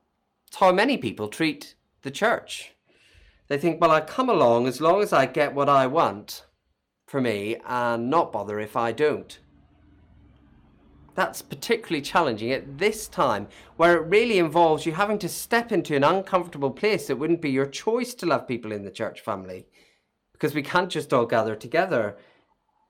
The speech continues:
No, I've got more other important things to do for myself. Shows you think, doesn't it, that greatness is being served.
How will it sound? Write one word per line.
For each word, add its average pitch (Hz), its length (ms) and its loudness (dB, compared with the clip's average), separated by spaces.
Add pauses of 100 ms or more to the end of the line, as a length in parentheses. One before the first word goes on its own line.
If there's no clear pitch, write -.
(300)
No, 95 540 -4
I've 131 200 2
got 98 160 -8
more 104 220 -2
other 107 220 -4
important 117 560 -6
things 101 280 -8
to 107 100 -14
do 92 260 -4
for 139 500 4
myself. 117 920 0 (2250)
Shows 135 320 -6
you 104 120 -8
think, 165 260 -6
doesn't 117 260 -6
it, 123 120 -6
that 120 140 -10
greatness 123 440 -6
is 110 80 -8
being 117 380 -2
served. 117 640 -6